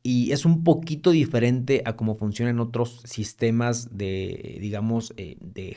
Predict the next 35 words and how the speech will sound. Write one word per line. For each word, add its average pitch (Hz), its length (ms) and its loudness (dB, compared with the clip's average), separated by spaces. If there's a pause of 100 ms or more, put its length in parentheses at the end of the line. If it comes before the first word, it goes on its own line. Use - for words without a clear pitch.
hosting. 135 520 -2 (640)
Pero 131 160 6
bueno, 113 340 4
te 104 80 -4
lo, 101 240 -2
te - 80 -4
lo 107 100 0
platico. 101 380 -4
El 110 80 2
nombre 143 260 4
del 110 120 6
sitio, 139 320 0
imaginemos 120 500 2
que 107 120 -2
yo 104 40 2
voy 110 100 2
a 117 80 2
colocar 107 560 -4
Market 107 380 -6
Hacks - 240 -18
tres 165 420 0 (880)
y 120 120 -2
aquí 113 180 -4
voy 120 140 4
a 120 80 2
colocar 117 640 0
sitios 110 460 -4
web, 127 300 0
o 101 80 -4
bueno, 107 340 -2
diseño, 120 600 -2 (2000)
diseño 120 760 -4
de 113 420 0
sitios 101 420 -8
web. 143 280 -4